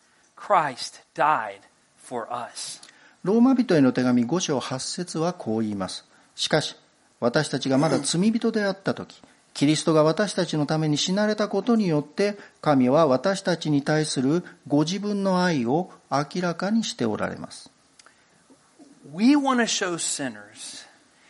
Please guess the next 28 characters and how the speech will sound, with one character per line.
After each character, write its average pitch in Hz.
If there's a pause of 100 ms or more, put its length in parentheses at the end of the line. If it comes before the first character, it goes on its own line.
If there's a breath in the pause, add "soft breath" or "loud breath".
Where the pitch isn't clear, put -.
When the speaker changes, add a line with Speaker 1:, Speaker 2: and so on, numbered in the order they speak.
(200 soft breath)
Speaker 1:
and 156
if 151
you're 233
here 233
today 180
and 175
do 139
not 175
know 170
Christ, 156 (500 soft breath)
we 226
want 262
to 180
show 156
you 127 (840 soft breath)
that 135
rest, 139
true 214
rest, - (800 soft breath)
is 131
found 113 (560)
in 123
Jesus 113
Christ. - (800 loud breath)
Speaker 2:
私 202
た 202
ち -
は 175